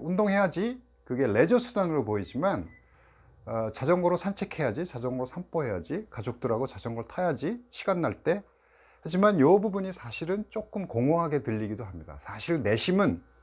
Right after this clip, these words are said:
피트니스 목적으로, 어, 타는 경우가 사실 굉장히 많고요.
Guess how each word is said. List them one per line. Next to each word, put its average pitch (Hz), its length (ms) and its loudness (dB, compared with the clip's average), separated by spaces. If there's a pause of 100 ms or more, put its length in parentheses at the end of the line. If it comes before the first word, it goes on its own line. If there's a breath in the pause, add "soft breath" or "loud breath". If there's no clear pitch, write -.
(360 soft breath)
피트니스 220 460 -6
목적으로, 123 680 -2 (300)
어, 92 460 -6
타는 185 280 -4
경우가 92 260 -4
사실 - 340 -14
굉장히 104 300 -8
많고요. 87 560 -4